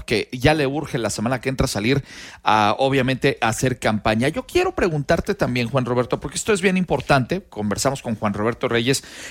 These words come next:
nuestro especialista en temas internacionales, eh, sobre las declaraciones que ha dado el día de ayer Joe Biden. Es la primera vez en la historia, eh, reciente, o por lo menos en, en, en lo que a mi memoria, eh, mi memoria respecta,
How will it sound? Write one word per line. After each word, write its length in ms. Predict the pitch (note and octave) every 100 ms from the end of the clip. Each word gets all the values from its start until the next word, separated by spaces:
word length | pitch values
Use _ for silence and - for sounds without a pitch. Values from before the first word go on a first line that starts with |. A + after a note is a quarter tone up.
| -
nuestro 280 | A#2+ A2+ A#2
especialista 540 | - A2+ A#2 C3 E3+
en 80 | B2
temas 300 | B2 C3 -
internacionales, 920 | B2+ A2+ A2 A2+ A#2 A#2 A#2 B2 - - - - - - - - _
eh, 360 | C#3 D3 D3 C#3+
sobre 240 | C#3 E3+ E3+
las 140 | F3
declaraciones 560 | E3 E3+ D#3 F3 B3+ -
que 80 |
ha 60 | G3+
dado 400 | G3 F#3 G#3 A3
el 140 | - C#3+
día 140 | E3+
de 80 | E3+
ayer 220 | D#3+ E3+ D3
Joe 160 | E3+
Biden. 380 | D#3+ D3+ C#3+ C#3+ -
Es 180 | G3+
la 180 | B3 -
primera 320 | F#3 F3+ F3+
vez 240 | E3 D3 D#3+
en 100 | C#3
la 100 | C3
historia, 520 | B2 C3 B2 E3 D#3+ - - -
eh, 200 | A2+ A#2+
reciente, 680 | B2 B2+ - C#3+ C#3 F3 F#3
o 140 | C3+ -
por 140 | B2
lo 100 | B2+
menos 400 | C#3+ D#3+ D#3+ - - - -
en, 360 | A#2 A#2+ A#2 -
en, 580 | A#2+ A#2 A#2 A2+ A2+ A2+
en 200 | B2 B2+
lo 160 | B2+ B2
que 100 | C3
a 40 |
mi 120 | B2 C3
memoria, 380 | E3 F3 D#3+ -
eh, 180 | A#2 -
mi 180 | C3+ C#3
memoria 340 | C#3+ F#3 F#3+
respecta, 720 | D#3 B2 - C#3 - D3 E3